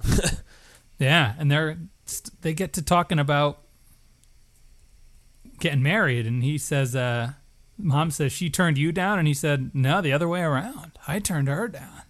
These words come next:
Speaker 1: <laughs> Yeah, and he kinda smiles about it, too. Like, it really plays into, like, you know, "Look at me. I, I have a bit of the power. I got the juice."
Speaker 2: It's, who,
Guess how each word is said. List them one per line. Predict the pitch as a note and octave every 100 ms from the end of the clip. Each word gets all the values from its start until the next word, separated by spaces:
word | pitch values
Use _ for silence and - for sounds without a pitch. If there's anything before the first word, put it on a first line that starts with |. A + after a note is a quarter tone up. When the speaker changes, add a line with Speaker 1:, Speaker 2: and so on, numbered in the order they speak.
| _ _ _ _ -
Speaker 1:
<laughs> | -
Yeah, | C#3+ C3+ B2+
and | -
he | A#2+
kinda | F#3 D3+
smiles | - B2 E3+
about | F#2 D#2+ D2+
it, |
too. | - G3+ E2+
Like, | F2 G2
it |
really | A2+ C3+
plays | G#2 C#3+ C3
into, | G#2+
like, | G2+ G2
you | G#2+
know, | F#2 F2 - - - - _ _ _ -
"Look | A#2+ B2
at |
me. | B2 G#2+
I, | F2 G2+ F#2+
I |
have | G#2+ G2+ F#2+
a |
bit | F#2+ G#2
of |
the | F#2
power. | A2+ A2+ A#1 - -
I |
got | G#2 G#2+
the |
juice." | G#2 C3 E2 - - _ _ _ _ _ _ _ _ _ _ _ _ _ _ _ _ _ _
Speaker 2:
It's, | F#3+ - - - _ _ - - - - D4
who, | -